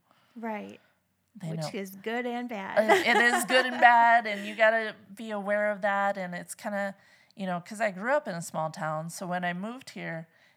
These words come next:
Speaker 2: and people are like, "Oh, hi, you're marrying John," and,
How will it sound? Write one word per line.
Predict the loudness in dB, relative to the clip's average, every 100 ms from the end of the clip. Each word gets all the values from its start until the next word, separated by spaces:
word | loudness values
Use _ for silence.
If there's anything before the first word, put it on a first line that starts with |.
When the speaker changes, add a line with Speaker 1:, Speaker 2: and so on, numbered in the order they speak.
| -10
Speaker 2:
and | -10 -8
people | -10 -6
are | -6 -4
like, | -4 -4
"Oh, | -6 -4 -4 -6
hi, | -8 -10 -12
you're | -10 -10 -12 -16 _ _
marrying | -8 -8 -6 -8 -10
John," | -10 -10 -8 -8 -10 -12
and, | -10 -10